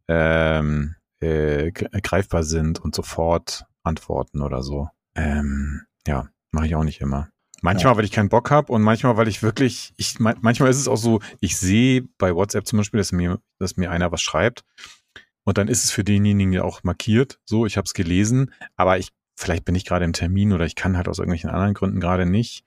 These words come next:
Speaker 2: Oder du hast keinen Bock.
Speaker 1: Ja, also genau, das hab ich ja gesagt. Manchmal hab ich auch einfach keinen Bock, aber manchmal kann ich halt auch einfach wirklich nicht. Und, ähm, ich find zum Beispiel auch, ich find es eine ta-, eine totale Unart, äh,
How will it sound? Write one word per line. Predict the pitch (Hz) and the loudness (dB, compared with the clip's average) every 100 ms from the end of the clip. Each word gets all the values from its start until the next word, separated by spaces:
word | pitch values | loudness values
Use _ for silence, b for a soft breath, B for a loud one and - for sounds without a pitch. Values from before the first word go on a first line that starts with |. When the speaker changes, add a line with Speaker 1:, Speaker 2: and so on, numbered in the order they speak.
| _ - | _ -4
Speaker 2:
Oder | 165 160 | 0 0
du | 123 | 0
hast | - | -2
keinen | 151 139 | -4 -4
Bock. | 165 190 - _ - - _ - | -4 -10 -18 _ -20 -20 _ 0
Speaker 1:
Ja, | 113 147 135 | 4 6 6
also | 110 113 | 4 4
genau, | 127 95 | 4 4
das | 101 | 4
hab | 117 | 4
ich | |
ja | 120 | 4
gesagt. | 110 87 98 | 4 2 2
Manchmal | 107 113 104 | 4 4 4
hab | 104 | 2
ich | 95 | 0
auch | 95 | 0
einfach | 95 98 | 0 -2
keinen | 95 85 | -2 2
Bock, | 120 - | 2 2
aber | 98 | 2
manchmal | 95 104 - 113 | 4 2 4 2
kann | 98 - 117 | 2 0 4
ich | 165 - - | 2 2 -2
halt | 87 85 | -2 -4
auch | - | -4
einfach | 90 92 - | -4 -4 -4
wirklich | 92 - - | -6 -6 -4
nicht. | 92 143 - - | 0 0 -2 -8
Und, | 92 90 90 - - | -2 0 0 -4 -4
ähm, | 87 85 82 85 - _ - - | -2 0 0 -2 -6 _ -12 -6
ich | - | 0
find | 139 - | 0 2
zum | 110 | 0
Beispiel | 95 98 | 0 0
auch, | 98 | 0
ich | - | 2
find | 117 | 2
es | 110 | 2
eine | 101 | -2
ta-, | - 101 | 0 0
eine | - 95 98 | 0 0 0
totale | - - 101 107 | -2 -2 0 0
Unart, | - 113 135 98 90 104 _ _ - | 0 0 2 0 0 -2 _ _ -8
äh, | 85 80 78 | -2 -2 -2